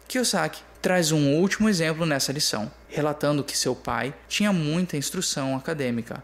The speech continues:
trabalhava cada vez mais arduamente quanto mais competente se tornava. E o pai pobre também se via cada vez mais encurralado quanto mais se especializava, porque embora seu salário aumentasse, suas escolhas diminuíam.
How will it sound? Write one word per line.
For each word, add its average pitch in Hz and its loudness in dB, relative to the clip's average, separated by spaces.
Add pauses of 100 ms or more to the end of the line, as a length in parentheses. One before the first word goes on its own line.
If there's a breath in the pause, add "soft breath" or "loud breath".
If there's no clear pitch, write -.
(160)
trabalhava 123 4
cada 151 2
vez 131 2
mais 127 2
arduamente 175 2
quanto 147 0
mais 127 0
competente 160 -2
se 123 -4
tornava. 117 -6 (240)
E 311 -2
o 247 0
pai 202 2
pobre 190 4 (100)
também 220 6
se - 0
via 175 2
cada 147 2
vez 143 2
mais 135 2
encurralado 175 0 (100)
quanto 143 0
mais 123 2
se - 0
especializava, 123 0 (160)
porque 233 2
embora 214 4
seu 170 0
salário 175 4
aumentasse, 156 2
suas 139 2
escolhas 143 0
diminuíam. 123 -2